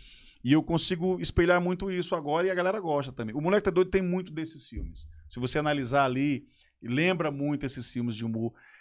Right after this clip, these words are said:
desse, desse momento. E a minha referência é essa. E, e, e acho que assistir filmes, séries,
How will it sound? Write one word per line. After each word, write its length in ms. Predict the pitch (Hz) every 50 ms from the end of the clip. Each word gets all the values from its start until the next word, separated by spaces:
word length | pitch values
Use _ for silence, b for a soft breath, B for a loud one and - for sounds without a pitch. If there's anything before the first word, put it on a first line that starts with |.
| b b b
desse, 240 | 104 123 123 - -
desse 240 | 123 127 - -
momento. 420 | 127 131 123 120 113 110 107 - - b b b b b b b - -
E 320 | 131 135 135 139 143 147
a 80 | 147 147
minha 140 | 165 180
referência 480 | 196 202 190 - 196 190 196 180 - 226
é 100 | 214 190 185
essa. 260 | 190 190 - - - -
E, 140 | - 139 151 147 -
e, 440 | 165 165 151 151 156 151 151 139 160
e 60 | 151
acho 140 | 165 170 -
que 60 | -
assistir 520 | 202 - - 190 170 - - - - 202 196
filmes, 500 | - - - 170 175 170 156 139 123 107
séries, 680 | - - - - - 151 156 156 147 135 120 113 -